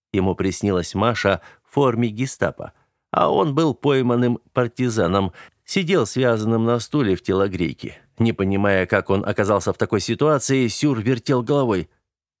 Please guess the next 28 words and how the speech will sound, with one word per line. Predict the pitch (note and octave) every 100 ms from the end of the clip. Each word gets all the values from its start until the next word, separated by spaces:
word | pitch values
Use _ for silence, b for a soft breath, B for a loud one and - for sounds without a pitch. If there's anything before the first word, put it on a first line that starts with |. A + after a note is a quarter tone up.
| -
Тут | F3 -
отворилась | - F#2 G#2 G#2+ G#2 F2+
дверь, | D3 F#3
и | - C3+
в | -
комнату, | F#3+ F3+ D#3 D#3
где | A#2 C3+
он | - C3
сидел, | B2 C3+ B2+ C3
вошла | C3 B2 B2+ A#2
Маша | B2 C3 B2+
в | A2+
черной | - A#2+ A2 G#2
форме | - D3 B2 A2+ F#2+
с |
черепами | - A#2 A2+ G2+ A#2 G#2+ G#2 G#2
на | G#2+
петлицах. | - G#2 - F2+ D#2 - - - _ _ _ _ _ _ -
В |
короткой | F#2 F#2+ F2+ F#2+ F2
юбке | G2 A#2+ F#2
и | E2+
высоких | E2+ F#2+ F2 F2
до | E2+ F2+
бедер | F#2+ F2 F2+
сапогах | - F#2+ F#2+ F2 F#2+ -
в |
обтяжку. | G2 - F#2+ D#2+ - F2